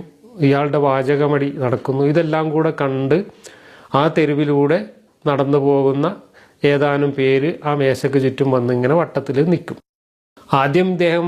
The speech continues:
മാജിക് തുടങ്ങുന്ന സമയത്തും വാചകടി തുടങ്ങുന്ന സമയത്തും ആരും ഉണ്ടാവില്ല.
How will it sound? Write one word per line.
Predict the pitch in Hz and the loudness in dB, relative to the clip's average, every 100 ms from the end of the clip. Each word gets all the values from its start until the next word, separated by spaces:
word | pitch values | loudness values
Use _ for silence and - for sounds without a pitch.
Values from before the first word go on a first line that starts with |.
| 170 | 0
മാജിക് | 156 151 165 165 | -2 -2 -2 0
തുടങ്ങുന്ന | 151 151 156 151 | 0 0 0 0
സമയത്തും | 156 151 151 151 | 2 2 0 0
വാചകടി | 143 139 147 147 147 | 0 2 2 2 2
തുടങ്ങുന്ന | 139 139 143 143 | 0 2 2 2
സമയത്തും | 143 139 143 160 | 2 0 2 2
ആരും | 175 180 | 2 2
ഉണ്ടാവില്ല. | 147 120 101 | 0 -2 -6